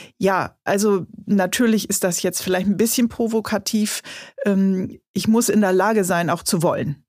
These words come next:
Also das noch mal vorausgesetzt, ne? Ähm, aber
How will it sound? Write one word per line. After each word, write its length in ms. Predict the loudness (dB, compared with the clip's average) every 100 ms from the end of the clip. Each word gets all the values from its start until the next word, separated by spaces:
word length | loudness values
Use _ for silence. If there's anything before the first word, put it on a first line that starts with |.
| -6
Also 220 | -2 0
das 240 | 0 0
noch 100 | 0
mal 140 | 0 0
vorausgesetzt, 920 | -2 0 0 0 0 0 0 -2 -2
ne? 80 | 0 -2 -4 -18 -16 -16 -6
Ähm, 480 | 0 2 4 2 0 -6 -4
aber 420 | 0 2 2 0